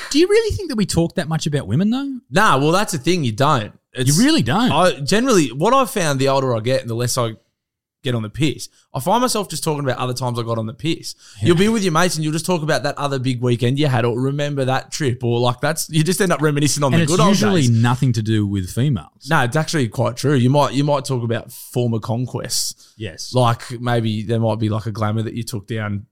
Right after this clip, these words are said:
Speaker 2: fifteen years ago in your prime.
Speaker 1: You took down.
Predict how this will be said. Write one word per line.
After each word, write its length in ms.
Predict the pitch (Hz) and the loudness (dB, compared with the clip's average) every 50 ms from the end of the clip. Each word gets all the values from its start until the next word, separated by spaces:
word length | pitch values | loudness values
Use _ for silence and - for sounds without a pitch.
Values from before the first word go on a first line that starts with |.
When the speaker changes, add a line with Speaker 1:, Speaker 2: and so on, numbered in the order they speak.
| _ - | _ -6
Speaker 2:
fifteen 380 | - 120 110 - 117 113 107 107 | -4 -4 -2 0 0 0 2 4
years 160 | 110 110 113 | 4 4 4
ago 200 | 113 110 107 107 | 4 4 4 4
in 60 | 104 | 2
your 100 | 104 104 | 0 0
prime. 440 | - - 117 117 117 110 92 87 - | -2 -2 0 0 0 -2 -4 -6 -12
Speaker 1:
You 80 | 131 - | -12 -10
took 280 | - - 139 127 123 | -6 -6 -6 -6 -6
down. 420 | - 92 85 107 127 98 78 98 | -8 -6 -4 -4 -4 -4 -6 -10